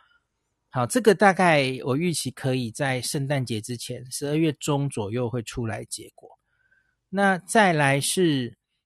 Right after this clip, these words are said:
还要看的一个是它到底在世界上会散布得多快。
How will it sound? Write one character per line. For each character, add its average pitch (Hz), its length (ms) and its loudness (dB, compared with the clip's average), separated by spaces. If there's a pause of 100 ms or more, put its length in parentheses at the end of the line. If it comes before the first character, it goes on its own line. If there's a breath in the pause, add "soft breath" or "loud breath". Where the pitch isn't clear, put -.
(340)
还 - 200 -4
要 165 120 2
看 170 260 -2
的 143 120 0
一 135 80 -2
个 139 160 -2
是 156 180 -4
它 147 200 -8
到 165 200 2
底 120 120 -4
在 156 160 -2
世 151 180 -6
界 147 220 -2
上 139 200 -2
会 139 120 -2
散 131 260 -2
布 127 160 -6
得 113 100 -4
多 113 200 -8
快。 - 280 -4